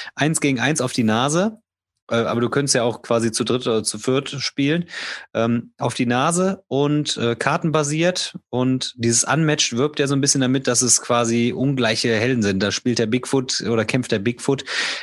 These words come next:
gegen den Robin Hood oder, ähm, Alice im Wunderland spielt gegen Sindbad. Also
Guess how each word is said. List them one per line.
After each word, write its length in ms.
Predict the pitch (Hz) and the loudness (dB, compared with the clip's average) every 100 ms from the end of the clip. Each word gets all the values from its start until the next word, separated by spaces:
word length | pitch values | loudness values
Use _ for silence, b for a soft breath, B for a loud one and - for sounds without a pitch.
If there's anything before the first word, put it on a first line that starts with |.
| B - | B -2
gegen 400 | 117 120 120 113 | 0 2 0 0
den 160 | 113 | 0
Robin 260 | 113 117 113 | 0 0 2
Hood 220 | 170 - | 0 0
oder, 440 | 98 101 101 101 - 104 | 0 2 2 0 0 0
ähm, 440 | 104 104 104 104 - B B B | 2 2 2 0 -4 B B B
Alice 200 | 131 127 120 | 0 0 2
im 100 | 110 | 2
Wunderland 440 | 139 135 127 139 | 2 2 0 0
spielt 300 | - 135 123 | 0 -2 0
gegen 180 | 127 120 | 0 0
Sindbad. 520 | 120 151 - 92 92 | 0 0 0 0 0
Also 180 | 110 | 0